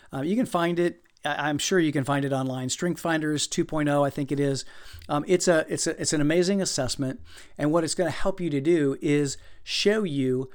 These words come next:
what your unique, uh, ability is, what your unique, um, strengths are. And it gives you kind of your top five, top six, um, strengths. They'll actually, uh, rate them. I think there's thirty-two of them maybe, or thirty-three of them.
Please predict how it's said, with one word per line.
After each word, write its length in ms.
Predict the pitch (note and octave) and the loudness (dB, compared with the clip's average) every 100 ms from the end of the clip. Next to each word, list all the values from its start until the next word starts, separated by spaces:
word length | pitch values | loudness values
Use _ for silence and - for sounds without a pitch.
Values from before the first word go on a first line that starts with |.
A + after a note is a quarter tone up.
| - | -8
what 200 | D3+ D3+ | -4 -4
your 420 | D3+ D3 F3 G3+ | 0 2 4 4
unique, 840 | G3+ D#3 D#3 C#3+ D3+ D3 - - - - - - - - | 0 0 0 2 2 0 -4 -16 -18 -20 -20 -20 -10 -4
uh, 220 | C3+ B2+ | -2 0
ability 580 | C3+ B2+ F3+ F#3 D3 C3 | -2 4 4 6 2 0
is, 160 | C3 C3 | -2 0
what 160 | E3+ | 0
your 240 | F#3 F3+ D#3 | 2 2 2
unique, 800 | C#3+ D3+ D3 C#3 E3+ D#3 - - - - - | -2 0 0 2 4 2 0 -14 -14 -16 -12
um, 520 | - C#3 C#3 C3 C3 - - | -4 0 0 0 -2 -4 -4
strengths 460 | - G3 C4 - | 0 2 2 0
are. 340 | - A#2+ G2 - | -4 -8 -8 -6
And 140 | D#3 | -4
it 240 | D#3+ F3 D3+ | 0 -2 0
gives 260 | G3 G3 | 0 2
you 100 | F#3 | 0
kind 200 | D#3+ - E3 | 0 -2 0
of 60 | |
your 100 | D3 | -2
top 400 | - - D#3 - | -2 -2 -2 -2
five, 400 | - C#3+ D3 D#3 | -4 -2 0 -2
top 240 | - D3 - | -2 -4 -2
six, 560 | - D#3 D#3 - - - | -2 -2 -2 -4 -4 -2
um, 240 | D3 C3 | -2 -2
strengths. 420 | - F3 D#3 - - - - | -2 -2 -2 -4 -12 -16 -10
They'll 160 | D3+ D#3 | 0 0
actually, 440 | F3 - D#3+ D3 | 0 -2 0 0
uh, 680 | C#3 - D#3 D#3 D#3 D3 C3+ | 0 -6 -8 -6 -2 0 2
rate 340 | C3 D3+ E3 | 2 0 0
them. 260 | - C3 C3 | 0 0 -2
I 120 | - | -4
think 160 | A#2+ F#3+ | -2 -2
there's 220 | D#3+ C3+ | 0 -4
thirty-two 540 | - E3 E3 - F#3 G3+ | 0 0 0 -2 0 2
of 60 | |
them 160 | F#3 F#3 | 2 2
maybe, 280 | F#3 F#3 E3 | 2 2 2
or 40 | |
thirty-three 460 | A#2+ E3 D#3 D#3+ E3 | 0 -2 -2 0 0
of 80 | E3 | 2
them. 220 | E3 | 0